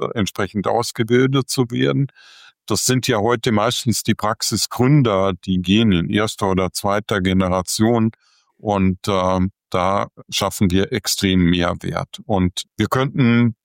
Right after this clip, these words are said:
das nicht anbieten, wenn es die Corporates nicht gäbe und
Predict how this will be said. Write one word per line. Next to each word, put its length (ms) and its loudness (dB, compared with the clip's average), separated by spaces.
das 260 -2
nicht 280 2
anbieten, 720 2
wenn 160 0
es 160 -2
die 120 -2
Corporates 640 -2
nicht 220 0
gäbe 580 0
und 420 -4